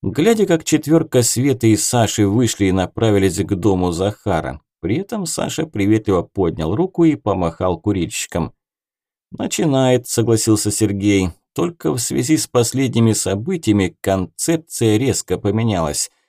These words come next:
Раньше мы собирались заниматься мародёркой и получать то, что нужно прямиком из ворот.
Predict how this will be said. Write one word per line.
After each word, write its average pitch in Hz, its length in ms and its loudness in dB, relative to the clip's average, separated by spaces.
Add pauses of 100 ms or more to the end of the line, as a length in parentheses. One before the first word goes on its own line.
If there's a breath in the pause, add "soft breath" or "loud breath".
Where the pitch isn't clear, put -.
(260)
Раньше 165 600 -2
мы 156 180 2
собирались 131 640 2
заниматься 120 760 2
мародёркой 104 800 2
и 85 40 0
получать 98 720 0
то, 131 160 2
что 110 240 2
нужно 110 420 4
прямиком 101 720 0
из 90 180 0
ворот. 117 540 0